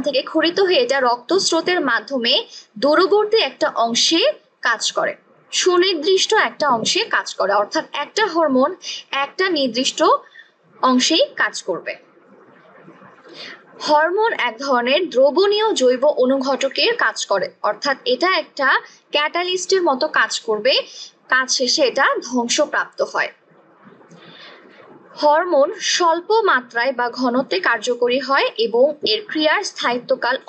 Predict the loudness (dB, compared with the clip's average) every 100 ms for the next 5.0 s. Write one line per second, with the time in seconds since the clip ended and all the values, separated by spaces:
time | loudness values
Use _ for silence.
0 | -2 0 -2 -2 0 2 2 -2 -4 -10
1 | -12 -18 -14 -12 -6 -2 -2 -2 -4 -2
2 | -2 0 0 2 2 0 0 0 0 0
3 | -2 -2 -2 -2 -2 -2 0 0 0 2
4 | 0 -2 -14 0 2 2 2 2 2